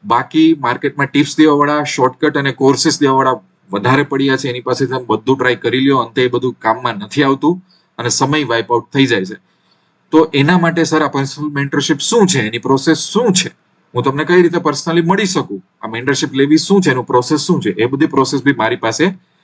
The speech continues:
સમજી શકો, કોન્ટેક્ટ કરી શકો. Most welcome.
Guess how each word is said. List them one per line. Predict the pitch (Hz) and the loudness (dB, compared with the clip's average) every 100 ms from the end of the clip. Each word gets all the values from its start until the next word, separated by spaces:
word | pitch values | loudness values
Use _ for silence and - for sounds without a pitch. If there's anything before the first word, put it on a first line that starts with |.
| _ | _
સમજી | - 160 156 156 | -4 -2 0 0
શકો, | 151 147 | 0 -2
કોન્ટેક્ટ | 151 123 127 123 | -2 -2 -4 -2
કરી | 117 135 | 0 0
શકો. | 143 147 143 135 | -2 -2 -2 0
Most | 139 135 107 | -2 -2 -4
welcome. | 95 98 | -6 -6